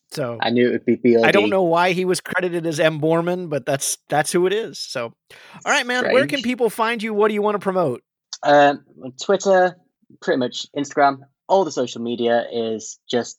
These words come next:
Speaker 2: my name, Brett Barnett, but without the vowels, B R T T B R N T T. I also do a podcast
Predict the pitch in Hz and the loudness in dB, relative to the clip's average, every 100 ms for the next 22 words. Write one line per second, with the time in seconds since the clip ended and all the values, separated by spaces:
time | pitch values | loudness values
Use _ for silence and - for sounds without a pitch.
0 | _ 120 113 117 123 127 131 131 123 - | _ -4 -2 0 -2 -2 -4 0 0 2
1 | 120 120 131 - - 113 120 120 120 131 | 2 2 0 -4 -8 0 0 0 0 2
2 | 156 170 - - - 123 123 127 131 123 | 2 -2 -10 -10 -2 2 2 0 -6 -6
3 | 131 127 131 - 123 123 120 131 135 131 | -6 -6 -8 -6 -2 0 2 0 -2 -8
4 | 143 143 170 190 - _ _ _ 127 135 | -6 -4 -4 -6 -8 _ _ _ -2 0
5 | 131 131 131 - - 139 135 156 - 214 | 0 -2 -2 -6 -2 -2 2 0 2 0
6 | 214 - - | 0 -8 -20